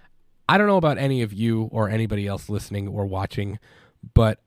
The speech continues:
I was there for the Cenobites. I was there for the Hellraiser lore. That's what I was there for. That's what I wanted to see. Um, and everything that Pinhead says about,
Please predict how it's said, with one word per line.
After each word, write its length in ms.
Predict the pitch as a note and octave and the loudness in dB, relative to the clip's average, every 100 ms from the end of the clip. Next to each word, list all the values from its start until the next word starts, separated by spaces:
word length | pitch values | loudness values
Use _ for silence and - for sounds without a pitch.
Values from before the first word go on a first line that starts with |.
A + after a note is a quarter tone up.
| - | 2
I 160 | B2 | 4
was 220 | E3 E3+ - | 6 4 4
there 260 | A#2 A2 | 2 2
for 180 | A2+ A#2 | 0 -4
the 100 | G2 | -6
Cenobites. 680 | - G2 F2+ F2 G2 - - | -6 -6 -6 -10 -12 -16 -8
I 140 | A2+ | -4
was 220 | B2+ C#3+ A2+ | 0 0 0
there 240 | A2+ A2 | 0 0
for 160 | - G#2+ | -4 -10
the 80 | |
Hellraiser 600 | F#2+ G#2+ G#2+ G2 G2 G2 | -6 -6 -4 -2 -4 -6
lore. 420 | F#2+ G2 F#2+ F#2 - - | -6 -6 -6 -8 -16 -4
That's 240 | B2+ C#3+ D3 | -2 -2 -2
what 100 | B2+ | -2
I 80 | |
was 160 | A#2+ G#2 | 0 -2
there 180 | G2+ F#2 | -6 -6
for. 220 | - - | -10 -12
That's 240 | - A#2+ - | -6 -6 -4
what 100 | A#2+ | -6
I 80 | A2+ | -4
wanted 280 | G#2+ G#2 | -6 -8
to 80 | - | -12
see. 340 | - - - - - - - _ - | -14 -12 -12 -14 -20 -20 -20 _ -6
Um, 480 | G#2+ G2 F#2 G2+ - _ _ _ _ _ _ | -2 -2 -4 -10 -14 _ _ _ _ _ _
and 200 | - A#2+ - | -2 -2 0
everything 640 | C3+ C3+ D#3 - D3+ C#3 | 0 2 0 0 -2 -2
that 200 | A#2 - | -2 4
Pinhead 500 | - C#3 C#3 A#2+ G#2 | 4 4 0 0 -2
says 560 | - - D3 A2+ G2 - | -10 2 4 6 2 0
about, 560 | A#2 G#2 G2+ G2+ - | -2 0 0 -2 -6